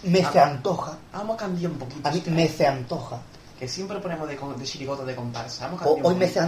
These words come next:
Speaker 1: antoja, porque me gusta a mí la expresión, me se antoja, aunque esté muy mardilla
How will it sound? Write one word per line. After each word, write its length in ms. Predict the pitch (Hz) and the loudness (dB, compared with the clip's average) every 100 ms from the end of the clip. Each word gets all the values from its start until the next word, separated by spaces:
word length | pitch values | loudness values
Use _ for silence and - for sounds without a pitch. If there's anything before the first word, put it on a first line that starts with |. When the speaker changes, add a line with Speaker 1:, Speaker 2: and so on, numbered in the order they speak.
| 156 | 2
Speaker 1:
antoja, 440 | 190 170 151 - - | 2 0 -2 -8 -8
porque 200 | - 127 | -6 -4
me 80 | 117 | -2
gusta 160 | 127 135 | -4 -6
a 40 | |
mí 60 | 147 | -8
la 80 | 143 | -8
expresión, 280 | 135 151 151 139 | -6 -8 -8 -6
me 140 | 135 | -6
se 100 | - | -4
antoja, 280 | 127 170 - | -4 -6 -10
aunque 160 | 113 117 | -12 -12
esté 160 | 127 | -12
muy 100 | 131 | -6
mardilla 460 | 127 147 175 170 - | -4 -4 -6 -8 -12